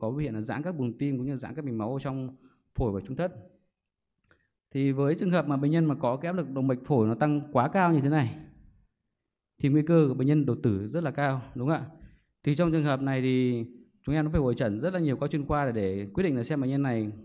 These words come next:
có làm được gì hay không. Vì với một tình trạng áp lực mạch phổi tăng cao thế này thì nếu mà mình không làm gì thì bệnh nhân cũng có thể đột tử rồi,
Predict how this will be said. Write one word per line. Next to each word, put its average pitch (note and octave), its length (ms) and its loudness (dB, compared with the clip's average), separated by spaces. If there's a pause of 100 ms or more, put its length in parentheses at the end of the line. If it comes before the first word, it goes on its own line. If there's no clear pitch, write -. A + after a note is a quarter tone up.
(140)
có A#2+ 240 0
làm D3 280 0
được A#2 120 -4
gì A#2+ 180 -4
hay A#2+ 100 -2
không. C#3+ 240 0
Vì A#2+ 60 0
với A#2+ 220 2
một G#3+ 100 0
tình D#3+ 120 0
trạng C3+ 240 -4
áp D3 80 -4
lực E3 120 0
mạch B2 140 -2
phổi G#2 160 -2
tăng C#3 140 -2
cao D3 240 4
thế C3+ 80 4
này C3 240 2 (640)
thì C#3+ 60 -2
nếu C#3+ 220 2
mà F#3 60 0
mình D#3 120 4
không F3 160 2
làm D3 140 6
gì C#3+ 120 4
thì C#3 80 4
bệnh C#3+ 80 2
nhân D#3 180 4
cũng D#3 100 -8
có G3 60 -4
thể E3 140 4
đột C3 160 0
tử B2 140 2
rồi, A#2+ 220 2